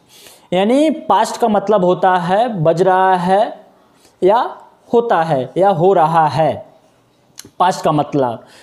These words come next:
So सवा आठ, सवा नौ, सवा दस, सवा ग्यारह को आप इस तरीके के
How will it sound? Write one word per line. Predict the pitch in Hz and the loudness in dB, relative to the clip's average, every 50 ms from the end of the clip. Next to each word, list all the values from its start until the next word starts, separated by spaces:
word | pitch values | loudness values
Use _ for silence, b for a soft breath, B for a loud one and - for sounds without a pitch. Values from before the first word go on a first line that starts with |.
| B B B | B B B
So | - - 233 240 247 254 254 262 - - - | -2 0 2 4 4 2 2 0 -4 -10 -16
सवा | - - - - - 180 160 170 202 214 | -18 -18 -14 -6 -2 0 2 2 4 4
आठ, | 220 214 220 247 247 - - - - - | 4 4 4 2 0 -6 -16 -20 -20 -12
सवा | - - 180 165 175 196 202 | -6 -2 0 2 2 2 2
नौ, | 208 208 220 233 233 | 2 2 0 0 0
सवा | 180 147 180 175 175 196 202 | 0 -2 0 0 2 0 0
दस, | 185 208 233 233 226 - | 2 0 0 0 0 -2
सवा | 196 175 185 196 202 | -2 0 0 2 2
ग्यारह | 196 175 202 196 196 233 233 | 2 2 2 2 2 2 2
को | 233 233 262 294 302 - | 2 0 0 -2 -2 -2
आप | 185 196 208 - - | -4 -4 -4 -2 -2
इस | 233 202 - - | -4 -4 -2 -2
तरीके | 208 180 180 180 196 185 | -2 -2 -2 0 -2 -2
के | 190 208 233 | -2 -2 -4